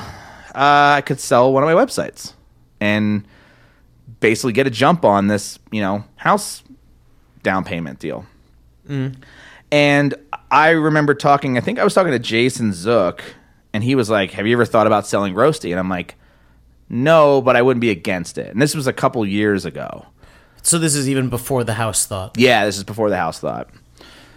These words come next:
Speaker 1: Maybe,
Speaker 2: Would you
Speaker 1: maybe,
Speaker 2: think
Speaker 1: maybe
Speaker 2: he was
Speaker 1: about
Speaker 2: asking 'cause he wanted it?
Speaker 1: No, absolutely not. No, I think, I think he
Speaker 2: Like, he's, he's way too poor. He couldn't afford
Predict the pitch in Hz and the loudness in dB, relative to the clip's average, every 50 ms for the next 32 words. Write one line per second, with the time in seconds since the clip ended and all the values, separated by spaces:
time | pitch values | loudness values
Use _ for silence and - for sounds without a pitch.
0 | - - - 143 147 143 143 151 175 180 180 180 156 - 180 175 170 151 156 147 | -10 -2 2 4 4 4 4 2 2 2 2 2 0 2 2 4 4 4 4 4
1 | 135 120 120 123 117 - - 147 135 - 139 127 - - 127 123 120 120 117 - | 4 2 0 -2 -2 -2 -2 -4 -2 -2 -2 -2 -2 -2 -4 -4 -4 -6 -8 -10
2 | - 104 104 107 107 104 101 104 110 123 151 165 160 147 123 101 92 101 110 110 | -14 -12 -8 -6 -6 -4 -4 -4 0 2 4 6 6 6 4 4 2 2 2 0
3 | 110 - - 107 98 90 85 87 80 73 71 71 - - 107 107 104 101 104 - | 0 -2 -4 -4 -2 -2 -4 -6 -6 -8 -10 -12 -8 -4 0 2 4 4 2 2
4 | - 160 139 - - _ - 135 120 - 170 170 151 - - - - 147 143 135 | 2 0 0 -2 -4 _ 0 0 2 2 0 0 0 -2 -6 -6 -4 -2 0 2
5 | 131 127 127 123 123 120 120 113 107 - 156 160 - - 156 170 139 127 156 151 | 2 2 2 0 0 -2 -4 -6 -4 -2 0 0 0 0 0 -2 0 2 2 2
6 | 143 - 143 131 135 - 110 104 98 98 98 - - 101 101 92 - - - - | 2 0 -4 -6 -6 -6 -6 -6 -6 -8 -10 -10 -12 -12 -12 -12 -14 0 4 4